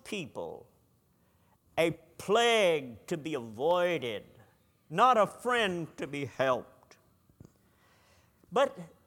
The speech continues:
those lepers living in those little huts outside the city hear rumors of a man called Jesus who has been performing miracles, and people have been getting healed.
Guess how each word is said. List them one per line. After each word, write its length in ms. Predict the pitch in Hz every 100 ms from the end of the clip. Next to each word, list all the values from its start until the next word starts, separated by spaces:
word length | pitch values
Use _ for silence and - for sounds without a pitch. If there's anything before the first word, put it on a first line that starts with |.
| _ _ _
those 520 | 175 294 277 269 233
lepers 500 | 208 269 269 233 185
living 460 | 196 247 240 240 220
in 120 | 208
those 240 | 208 226 185
little 300 | 214 208 190
huts 440 | - 190 190 -
outside 680 | 165 160 - - 190 175 160
the 80 | 180
city 600 | - - 147 107 95 - _ -
hear 240 | 196 180
rumors 800 | 160 226 254 180 127 131 - - _ _ _ - _ _ _ _ _ _ _ _ _ _ _ _ -
of 80 | 190
a 80 | 208
man 380 | 262 302 285
called 480 | - 254 254 254 185
Jesus 1000 | - 262 247 185 - 104 - - - - _ _ _ _ _ _ _
who 160 | - 208
has 140 | 180
been 300 | 185 196 196
performing 880 | 180 196 - 202 196 196 190 208 196
miracles, 720 | 233 233 214 - 117 107 127 -
and 200 | 170 -
people 440 | 370 262 - 139
have 180 | 156 139
been 220 | 165 160
getting 360 | 147 165 196 214
healed. 500 | 226 226 180 120